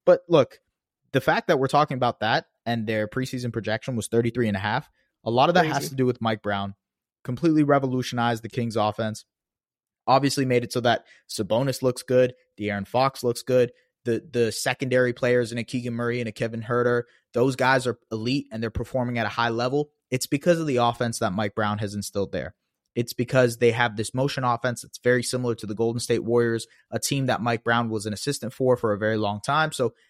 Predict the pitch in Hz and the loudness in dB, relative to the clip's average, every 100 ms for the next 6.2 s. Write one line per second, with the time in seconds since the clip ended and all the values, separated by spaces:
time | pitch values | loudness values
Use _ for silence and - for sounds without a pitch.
0 | _ - 147 180 208 175 147 123 143 151 | _ -4 -2 0 -2 2 2 2 -4 0
1 | 175 196 214 - 180 180 - 156 135 127 | 6 6 6 0 -2 -2 -4 -4 -2 -2
2 | 120 107 104 98 _ _ _ 127 - 123 | 0 -2 -4 -8 _ _ _ -6 -2 -2
3 | 113 104 95 101 - 185 226 131 - _ | -2 -4 -6 -10 -8 0 0 0 -6 _
4 | _ _ - 147 143 131 - 113 - _ | _ _ -2 0 2 0 -2 -4 -4 _
5 | 135 139 165 170 147 - 139 117 - 107 | -2 0 0 2 0 0 -4 -4 -6 -8
6 | 80 | -10